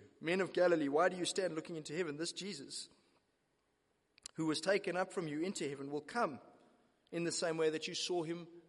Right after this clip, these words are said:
go into heaven." He is coming back to judge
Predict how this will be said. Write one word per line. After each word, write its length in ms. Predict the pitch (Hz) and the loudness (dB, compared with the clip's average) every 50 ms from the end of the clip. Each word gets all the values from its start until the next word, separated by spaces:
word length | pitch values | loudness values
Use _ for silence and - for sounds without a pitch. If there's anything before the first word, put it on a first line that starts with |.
| _ | _
go 160 | - 160 185 220 | 4 6 6 6
into 240 | 233 226 - 160 | 6 4 2 -4
heaven." 240 | 135 127 110 - - - - - - _ _ _ _ _ _ _ _ _ _ _ _ _ _ _ _ _ _ _ _ _ _ _ _ _ _ _ | -6 -6 -6 -8 -10 -14 -20 -20 -20 _ _ _ _ _ _ _ _ _ _ _ _ _ _ _ _ _ _ _ _ _ _ _ _ _ _ _
He 120 | 196 196 | -2 -2
is 100 | 202 196 | -2 -2
coming 320 | 196 196 214 240 233 220 175 | -2 -4 0 0 2 2 4
back 280 | 151 170 185 180 - | 4 2 2 0 -2
to 100 | - - | -6 -6
judge 600 | 156 - 160 175 190 156 135 - - - - - | -2 0 0 2 0 0 -2 -4 -6 -8 -8 -8